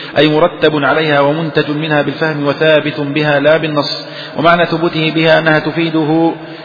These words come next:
آه، بقيد كون محله أصلًا يقاس عليه، إذ هي منشأ التعدية المت-، المحققة لل-، المحققة للقياس، وهذا ومذهب مالك خلافا للحنفية في قولهم إن الحكم ثابت بالنص لا بالعلة هنا،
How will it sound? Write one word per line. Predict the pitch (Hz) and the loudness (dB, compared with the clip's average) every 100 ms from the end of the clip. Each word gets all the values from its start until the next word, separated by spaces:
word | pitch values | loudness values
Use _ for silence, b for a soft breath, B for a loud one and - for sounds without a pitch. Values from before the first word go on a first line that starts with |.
| B - | B 2
آه، | 143 | 4
بقيد | 143 151 170 170 156 | 4 2 2 2 2
كون | 160 165 160 | 0 0 0
محله | 151 147 165 151 151 151 156 - | -2 -2 -4 -4 -2 -2 -4 -4
أصلًا | 165 165 - 156 | -2 -2 0 -2
يقاس | 147 143 160 151 | -2 0 0 0
عليه، | 147 151 120 - B B - | 0 0 -2 -6 B B -6
إذ | 160 139 | -6 -4
هي | 139 160 156 | -2 2 2
منشأ | 160 156 160 | 2 0 0
التعدية | 147 151 131 156 160 | 0 0 0 0 -2
المت-، | 147 147 143 | -2 -4 -4
المحققة | 135 143 123 147 156 160 151 147 | -4 -4 -2 -2 0 0 -2 -4
لل-، | 143 - | -8 -8
المحققة | - 139 139 - 151 143 | -8 -4 -4 -6 -6 -4
للقياس، | 139 135 147 156 117 - B B - | -6 -6 0 0 0 -8 B B 0
وهذا | 143 170 160 | 4 4 4
ومذهب | 156 160 156 151 147 | 4 2 0 0 0
مالك | 147 160 156 156 | 2 2 0 -4
خلافا | 139 156 147 | -2 0 0
للحنفية | 147 143 147 156 156 | -2 -4 -4 -2 -4
في | 127 143 | -6 -6
قولهم | 147 156 156 143 | -2 0 -2 -4
إن | 143 | -6
الحكم | 139 165 156 147 | -4 -4 -4 -2
ثابت | 156 151 147 143 | 0 0 0 -4
بالنص | 139 143 151 147 | -4 -2 -4 -2
لا | 139 147 | 0 0
بالعلة | 147 139 156 147 | 0 -4 -4 -4
هنا، | 143 151 131 117 | -2 0 2 2